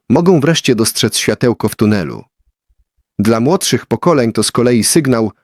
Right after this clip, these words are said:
że system emerytalny może stać się bardziej sprawiedliwy, przewidywalny i nowoczesny. Plan Nawrockiego określany jest jako jeden z najodważniejszych projektów społeczno-finansowych ostatnich lat.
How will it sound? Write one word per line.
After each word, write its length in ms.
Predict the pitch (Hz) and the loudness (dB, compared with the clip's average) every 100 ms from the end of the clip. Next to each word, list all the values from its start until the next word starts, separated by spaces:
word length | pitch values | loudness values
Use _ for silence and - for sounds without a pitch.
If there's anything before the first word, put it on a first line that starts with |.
| - | -8
że 120 | 101 | -2
system 360 | 117 214 - 170 | 0 0 0 0
emerytalny 600 | 127 117 117 139 147 131 | 2 0 0 -2 0 2
może 240 | 120 113 117 | 2 0 0
stać 240 | 131 127 | -2 -2
się 160 | - 110 | -2 -2
bardziej 380 | 139 117 107 | -2 -2 -2
sprawiedliwy, 760 | 104 - 101 104 117 120 104 101 _ | -2 -2 -4 -2 0 0 0 -4 _
przewidywalny 760 | - 127 107 104 117 135 117 113 | -4 -2 0 0 0 -2 -2 -2
i 140 | - | 2
nowoczesny. 680 | 113 101 104 113 - - - _ _ _ _ _ _ _ _ _ _ - | 2 2 0 -2 -2 -6 -12 _ _ _ _ _ _ _ _ _ _ -2
Plan 340 | 131 156 120 | 0 0 -2
Nawrockiego 600 | 107 107 113 - 175 143 | -2 -2 -2 0 0 0
określany 580 | 117 117 - 131 139 117 | 0 -2 0 0 0 0
jest 220 | 113 - | 0 0
jako 200 | 117 - | -2 0
jeden 280 | 127 123 120 | 2 2 0
z 80 | 113 | 0
najodważniejszych 720 | 120 107 123 120 147 - 117 | 0 0 -2 -2 -2 -4 -4
projektów 500 | - 127 143 127 - | 0 0 0 -2 -2
społeczno-finansowych 1040 | - 120 156 - 135 117 110 - 117 113 107 | -2 0 0 -2 -2 0 0 -2 -2 -2 -4
ostatnich 480 | - 117 110 - | -4 -4 -4 -2
lat. 420 | 110 87 - - | -2 -4 -8 -20